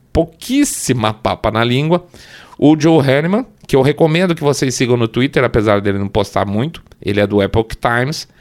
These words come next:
O John Solomon, que é um baita jornalista e que fica no meio, tá? É, ma-, nem cá, nem lá, nem direita, nem esquerda, mas em cima. Mas que a esquerda passou a detestar ele quando ele começou a acusar os democratas pelos seus malfeitos.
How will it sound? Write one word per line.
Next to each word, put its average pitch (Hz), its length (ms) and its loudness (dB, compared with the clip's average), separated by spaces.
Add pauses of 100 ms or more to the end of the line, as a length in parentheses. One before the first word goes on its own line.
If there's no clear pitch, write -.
(340)
O - 120 2
John 196 220 0
Solomon, 185 480 2
que 190 120 -6
é 180 40 0
um 180 80 -4
baita 185 600 -2
jornalista 123 600 -2
e 156 120 -6
que - 100 -14
fica 208 240 0
no 208 100 0
meio, 180 320 2
tá? 143 320 -2 (400)
É, 107 560 2
ma-, 101 240 0
nem 131 220 -2
cá, 139 260 -2
nem 117 160 -2
lá, 139 240 0
nem 131 100 -2
direita, 113 280 -2
nem 104 100 -4
esquerda, 151 540 0
mas 120 200 0
em 113 100 0
cima. 175 340 0 (720)
Mas 185 280 -2
que - 100 -2
a 185 40 4
esquerda 156 360 0
passou 156 320 0
a 127 40 2
detestar 143 540 0
ele 156 140 -2
quando 269 220 -4
ele 330 100 -2
começou 135 380 0
a - 20 2
acusar 127 380 0
os 123 80 -4
democratas 147 680 -2
pelos 156 280 0
seus 147 300 -2
malfeitos. - 640 -2